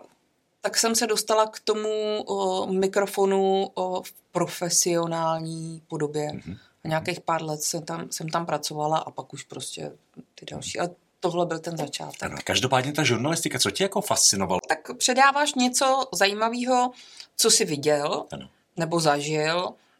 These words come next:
Speaker 1: n-, nebo kam jsi byl vyslán a, o, ty z toho vezmeš esenci a předáš to
Speaker 2: Mhm.
Speaker 1: světu.
Speaker 2: Mhm.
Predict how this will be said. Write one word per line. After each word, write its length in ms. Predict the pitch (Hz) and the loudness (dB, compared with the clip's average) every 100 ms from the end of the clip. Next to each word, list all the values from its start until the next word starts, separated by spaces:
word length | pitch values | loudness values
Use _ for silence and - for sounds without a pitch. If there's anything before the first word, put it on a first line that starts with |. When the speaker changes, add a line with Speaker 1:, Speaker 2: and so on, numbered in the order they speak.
| - | -2
Speaker 1:
n-, 200 | 185 185 - | 0 0 2
nebo 480 | 196 180 190 185 180 | 2 4 2 2 2
kam 220 | 180 170 | 2 0
jsi 140 | 170 190 | 0 2
byl 200 | 185 170 | 2 2
vyslán 760 | 156 - 170 165 175 190 208 247 - _ _ - | 0 0 2 2 4 2 0 -6 -16 _ _ -6
a, 500 | 170 165 160 156 - | 0 2 4 2 0
o, 320 | 165 160 156 | -4 -4 -6
ty 140 | 156 | -4
z 80 | 165 | -6
toho 180 | - 180 | -2 -2
vezmeš 340 | 180 180 175 - | -2 -2 -2 -2
esenci 440 | 170 180 175 190 | -2 -2 -2 -2
a 40 | 175 | -2
předáš 420 | - 170 165 160 | -2 2 0 0
to 120 | - | -4
Speaker 2:
Mhm. 40 | 165 | -4
Speaker 1:
světu. 320 | 151 143 135 - - - | -4 -4 -8 -16 -16 -14
Speaker 2:
Mhm. 220 | - | -14